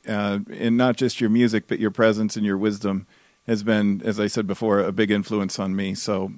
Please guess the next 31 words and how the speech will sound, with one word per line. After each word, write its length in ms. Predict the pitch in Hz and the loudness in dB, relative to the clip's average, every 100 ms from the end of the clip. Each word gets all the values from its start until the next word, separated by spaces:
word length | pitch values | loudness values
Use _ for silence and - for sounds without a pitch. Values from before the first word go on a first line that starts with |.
| - - | -14 -6
uh, 320 | 95 92 92 - - - | -4 -2 -6 -10 -16 -8
you've 240 | - 135 - | 4 4 8
also 400 | 170 202 - 190 | 8 10 8 4
gotten 340 | 147 143 131 123 | 8 6 6 6
very 260 | 139 139 | 8 8
involved 420 | 127 117 120 120 117 | 8 8 8 8 6
in 120 | 107 | 4
our 100 | 104 | 4
mission, 560 | 113 - 110 104 98 - - | 4 2 2 2 0 -4 -6
uh, 260 | 98 92 87 | -2 -2 -4
projects 680 | - 110 101 104 101 - | 0 2 4 2 -2 -2
here 360 | 113 101 101 101 - - - _ - | -2 0 0 -2 -12 -20 -20 _ 0
and 180 | 117 123 | 6 8
in 140 | 123 | 8
mission 260 | 143 147 123 | 6 4 4
projects 440 | 139 127 123 - | 8 8 6 0
that 160 | 120 - | -4 0
the 60 | |
Lord 200 | 113 117 110 | 6 6 6
has 120 | 98 | 4
led 240 | 107 92 | 4 6
you 180 | 113 123 | 4 4
to, 460 | 120 110 101 101 87 | 2 2 4 4 4
and 260 | 107 107 | 4 4
we 120 | 113 120 | 4 6
wanna 220 | 120 117 | 6 6
ask 280 | 113 113 - | 4 2 0
about 240 | 104 98 | 0 0
that 180 | 101 98 | 0 0
as 160 | 90 - | -2 -4
well. 200 | 69 | -8